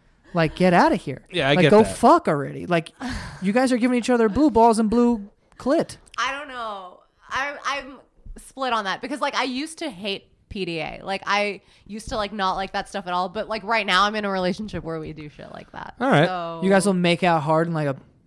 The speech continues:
Speaker 1: bar?
Speaker 3: Yeah.
Speaker 2: Damn.
Speaker 3: And, like, I find it super hot.
Speaker 1: Nah.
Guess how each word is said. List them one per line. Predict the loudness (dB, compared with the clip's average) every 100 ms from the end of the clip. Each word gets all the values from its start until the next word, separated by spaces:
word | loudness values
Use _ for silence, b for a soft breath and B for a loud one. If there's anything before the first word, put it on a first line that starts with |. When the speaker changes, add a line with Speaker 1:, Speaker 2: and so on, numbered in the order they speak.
| _
Speaker 1:
bar? | -2 0 0 -4 _
Speaker 3:
Yeah. | -6 0 0 0 -4 -10
Speaker 2:
Damn. | -4 0 0 0
Speaker 3:
And, |
like, | 0 2
I | 2
find | 2 0 0
it | -8 -12
super | -20 -12 -8 -4 -4
hot. | -2 -2 -2 -4 -6
Speaker 1:
Nah. | -2 0 -2